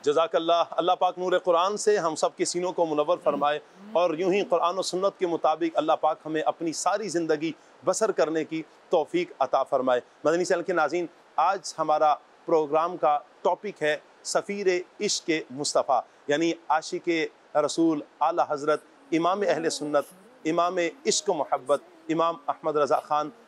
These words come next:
رحمۃ اللہ تعالی علیہ۔ اللہ پاک آپ کی تربت پر،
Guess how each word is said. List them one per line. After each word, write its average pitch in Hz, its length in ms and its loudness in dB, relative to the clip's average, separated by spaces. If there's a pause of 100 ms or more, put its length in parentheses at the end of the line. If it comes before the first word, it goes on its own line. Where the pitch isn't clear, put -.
رحمۃ 175 380 -2
اللہ 147 440 -4
تعالی 131 280 2 (400)
علیہ۔ 131 220 -2 (240)
اللہ 151 140 2
پاک 160 260 0 (300)
آپ 170 340 0
کی 170 140 -8
تربت 165 440 0
پر، 156 160 4